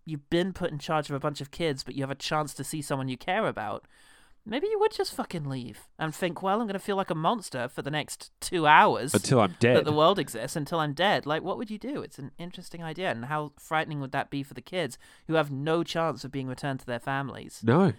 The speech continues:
Speaker 1: Because authorities won't find them in time. Like, there's a bleak little idea there, and I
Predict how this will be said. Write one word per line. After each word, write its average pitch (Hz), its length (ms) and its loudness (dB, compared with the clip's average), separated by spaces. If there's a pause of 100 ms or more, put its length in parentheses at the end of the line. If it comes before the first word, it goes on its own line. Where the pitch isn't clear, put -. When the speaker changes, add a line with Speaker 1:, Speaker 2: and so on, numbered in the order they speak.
(720)
Speaker 1:
Because 143 440 -2 (300)
authorities 151 560 2
won't 143 200 -2
find 139 280 0
them 127 120 -4
in 120 80 -8
time. 143 500 -6 (120)
Like, - 120 -6
there's 196 80 -6
a 196 40 -8
bleak 254 260 -10
little 254 180 -6
idea 175 340 -2
there, - 180 -10
and - 100 -18
I 123 80 -14